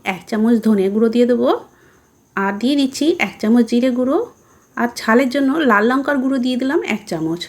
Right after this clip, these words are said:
আর আদা বাটা দিয়ে দিচ্ছি এক চামচ। এবার সবগুলো দইয়ের সাথে আবার একটু ভালো করে মিশিয়ে নিচ্ছি। এখানে আমি কিন্তু কাশ্মীরি লঙ্কার গুঁড়ো দিইনি, লাল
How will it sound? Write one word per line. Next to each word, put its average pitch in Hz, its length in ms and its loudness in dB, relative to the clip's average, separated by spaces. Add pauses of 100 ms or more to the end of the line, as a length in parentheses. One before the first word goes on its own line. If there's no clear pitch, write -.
(160)
আর 208 180 0 (100)
আদা 170 240 0
বাটা 233 240 2
দিয়ে 254 160 0
দিচ্ছি 262 300 0 (220)
এক 180 180 -10
চামচ। 160 320 -6 (580)
এবার 269 260 4
সবগুলো 247 580 0
দইয়ের 240 340 4
সাথে 240 220 -4 (120)
আবার 240 300 0
একটু 285 200 -4
ভালো 214 280 -2
করে 247 200 0
মিশিয়ে 190 380 0
নিচ্ছি। 160 300 -6 (400)
এখানে 254 240 0
আমি 311 120 2
কিন্তু 311 200 -2
কাশ্মীরি 240 420 0
লঙ্কার 254 280 0
গুঁড়ো 254 200 2
দিইনি, 254 280 2 (380)
লাল 214 280 2